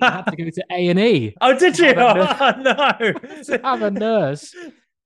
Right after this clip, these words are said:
Speaker 1: yank it off my finger. So Aston Villa, I, I don't know how, if I can get any sort of compensation from Aston Villa Football Club for that.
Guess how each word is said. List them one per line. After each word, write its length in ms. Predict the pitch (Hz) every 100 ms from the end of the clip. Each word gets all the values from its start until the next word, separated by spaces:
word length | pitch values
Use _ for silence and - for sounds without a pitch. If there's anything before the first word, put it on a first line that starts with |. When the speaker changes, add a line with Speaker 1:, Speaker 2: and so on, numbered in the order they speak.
| _ -
Speaker 1:
yank 440 | 151 196 220 262
it 60 | 247
off 180 | 220 -
my 160 | 196
finger. 520 | 180 214 214 147 113 117 _ _ _ _
So 380 | 190 185 185 - _ -
Aston 340 | 214 - 240
Villa, 200 | 196 208 -
I, 140 | 202 -
I 100 | 196
don't 140 | 208
know 120 | 220 190
how, 140 | 185
if 100 | 175
I 60 | 175
can 80 |
get 140 | 170 170
any 100 | 160
sort 160 | 170 143
of 40 |
compensation 540 | 151 143 - 147 143 131
from 120 | 139
Aston 220 | 135 151
Villa 160 | 127 123
Football 240 | 143 127
Club 220 | - 113
for 80 | 123
that. 280 | 123 107